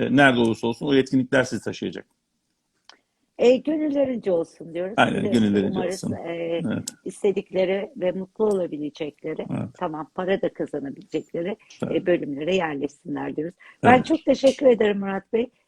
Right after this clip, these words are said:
Speaker 1: Ben
Speaker 2: Katıldığınız
Speaker 1: teşekkür ederim
Speaker 2: ve
Speaker 1: misafir ettiğiniz için. Çok sağ olun.
Speaker 2: Sorularımızı yanıtladığınız için. Evet, konuğumuz Beykoz Üniversitesi Genel Sekreteri Murat Şentürk'tü.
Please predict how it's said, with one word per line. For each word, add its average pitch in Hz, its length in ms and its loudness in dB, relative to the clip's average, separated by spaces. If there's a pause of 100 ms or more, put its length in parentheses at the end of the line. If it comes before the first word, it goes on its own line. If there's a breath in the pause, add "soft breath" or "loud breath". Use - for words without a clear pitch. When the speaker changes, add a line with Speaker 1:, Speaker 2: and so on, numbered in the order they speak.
(120)
Speaker 1:
Ben 185 100 12
Speaker 2:
Katıldığınız 160 200 8
Speaker 1:
teşekkür 135 200 6
ederim 127 220 8
Speaker 2:
ve 123 40 12
Speaker 1:
misafir 117 360 6
ettiğiniz 113 360 2
için. 117 140 -2
Çok 123 160 0
sağ 92 220 0
olun. 87 180 -8 (420)
Speaker 2:
Sorularımızı 180 600 -2
yanıtladığınız 170 840 -4
için. 294 240 -8 (300 soft breath)
Evet, 277 300 4
konuğumuz 262 600 -2
Beykoz 262 380 -4
Üniversitesi 220 520 -12
Genel 220 260 -6
Sekreteri 196 540 -10
Murat 175 340 -8
Şentürk'tü. 220 680 -6